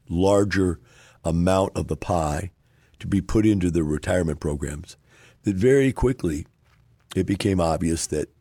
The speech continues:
they could not fund these. And companies started going out of business. Large companies started going broke. I remember when I was dating a young lady once whose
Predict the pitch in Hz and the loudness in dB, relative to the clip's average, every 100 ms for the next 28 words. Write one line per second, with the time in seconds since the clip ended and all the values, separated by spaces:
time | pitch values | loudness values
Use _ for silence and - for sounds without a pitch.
0 | _ 82 87 95 80 78 - 101 95 76 | _ -4 -2 -2 -2 -4 -2 -2 0 -2
1 | 64 - - _ - _ _ - 90 - | -6 -10 -14 _ -20 _ _ -6 -4 -2
2 | 87 101 92 82 82 80 82 73 73 71 | -2 -2 -2 0 0 0 -2 -2 -6 -2
3 | 80 73 67 - _ 80 85 104 76 - | -4 -4 -10 -14 _ 0 2 2 -2 -6
4 | 71 - 67 - - _ _ - 92 95 | -8 -8 -16 -16 -20 _ _ -4 -2 0
5 | 107 107 110 165 - - _ _ _ _ | 0 2 0 -2 -6 -18 _ _ _ _
6 | _ _ - _ 90 90 95 98 98 95 | _ _ -20 _ 0 2 2 2 4 4
7 | 92 - _ - - 82 87 87 82 78 | 2 -2 _ -20 -12 -4 0 0 -2 0
8 | 92 92 92 90 87 85 87 87 82 85 | 0 0 0 0 0 0 0 0 -2 -4
9 | 85 - - - 90 87 82 80 73 - | -4 -8 -10 -4 -2 0 -2 -2 -6 -10
10 | - | -12